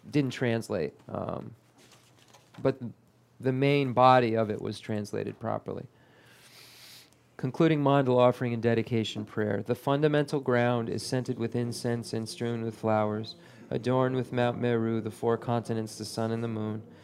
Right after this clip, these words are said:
I imagine this as a Buddha land and offer it. May all sentient beings enjoy this pure realm.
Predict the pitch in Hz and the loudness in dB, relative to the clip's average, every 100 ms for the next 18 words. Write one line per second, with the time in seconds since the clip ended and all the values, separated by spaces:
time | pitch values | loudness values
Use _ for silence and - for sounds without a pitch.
0 | - - 123 117 120 120 123 131 127 120 | -20 -6 0 2 4 4 4 2 -2 -2
1 | 123 110 113 117 120 117 117 117 113 117 | -2 -2 -2 0 0 2 0 0 -2 -2
2 | 110 107 113 110 110 - - - - 120 | -2 -2 -4 -4 -4 -14 -20 -20 -8 0
3 | 117 117 113 - 117 127 120 120 117 117 | 2 2 0 -4 -4 -4 -4 -4 -2 -4
4 | 110 110 110 110 110 107 - - 110 107 | -6 -6 -2 -2 -2 -4 -8 -4 -4 -2
5 | 110 110 | -4 -6